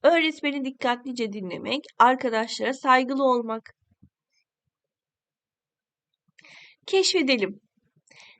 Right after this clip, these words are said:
Dört Ekim Hayvanları Koruma Günü için etkinlik öneriniz var mı çocuklar? Bir slogan bulup afiş tasarlayabiliriz. Harçlıklarımızın hepsiyle mama alabiliriz. Hayvanların barınması için yuva yapabiliriz.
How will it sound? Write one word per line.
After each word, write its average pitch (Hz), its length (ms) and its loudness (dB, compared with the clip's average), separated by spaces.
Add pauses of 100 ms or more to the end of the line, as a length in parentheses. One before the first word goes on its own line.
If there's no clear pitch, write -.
(140)
Dört 403 280 2
Ekim 294 340 -2
Hayvanları 269 600 4
Koruma 233 400 0
Günü 220 240 -6
için 214 420 -6
etkinlik 277 560 -4
öneriniz 262 500 0
var 262 180 4
mı 359 120 -10
çocuklar? 220 600 -6 (960)
Bir 359 160 2
slogan 339 680 2
bulup 240 360 -2
afiş 285 280 -2
tasarlayabiliriz. 277 1080 -2 (380)
Harçlıklarımızın 240 1000 -2
hepsiyle 247 560 -2
mama 226 320 -2
alabiliriz. 214 720 -4 (360)
Hayvanların 339 720 4
barınması 277 560 4
için 247 360 -4
yuva 233 280 -2
yapabiliriz. 240 840 -2